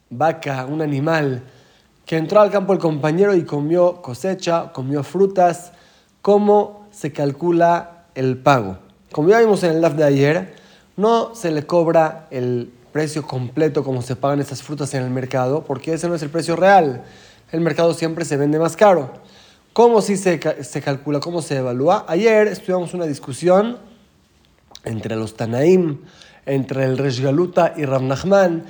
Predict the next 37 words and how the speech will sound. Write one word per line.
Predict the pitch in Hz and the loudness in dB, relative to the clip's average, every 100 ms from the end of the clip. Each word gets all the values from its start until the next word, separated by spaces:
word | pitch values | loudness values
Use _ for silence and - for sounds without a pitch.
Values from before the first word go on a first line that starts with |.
| - - - | -20 -20 -6
El | 165 | 0
caso | 233 214 | 2 4
que | 208 | 4
la | |
Gemara | 185 196 190 | 6 6 4
trajo | 190 175 | 4 0
fue | 180 190 | 0 0
de | 190 | 0
una | 185 | 0
persona | 170 151 185 208 | -2 -2 -2 -2
que | 196 143 | -2 -4
cos-, | 147 - | -6 -8
que | - 147 143 143 | -10 -4 -4 -2
cortó | 147 135 185 214 226 - - - - | -6 0 4 4 2 -14 -20 -16 -2
una | 190 185 | 0 2
palmera | 160 147 180 170 | 2 4 4 4
del | 147 | 0
compañero. | 147 123 135 127 123 104 98 _ _ _ _ _ | -2 -4 -4 -4 -4 -6 -12 _ _ _ _ _
Entonces | 147 135 139 | -10 -8 -2
fue | 214 | 2
con | 214 | 4
el | 190 | 4
Resh | 175 151 | 2 0
Galuta, | 156 151 143 | 0 0 0
el | 156 | -2
presidente | 143 139 143 165 170 | -2 -2 -2 -2 -2
de | 151 | -2
los | 131 | -2
Yehudim | 131 127 151 | -2 -2 0
en | 139 | -2
Babel, | 127 123 165 240 - - _ _ _ | -2 2 2 2 -8 -20 _ _ _
y | 139 | 2
él | 208 233 | 4 4
es-, | 196 | 4
él | 233 220 | 2 2
le | 220 | 2
dijo | 233 196 214 226 - | 2 2 4 4 0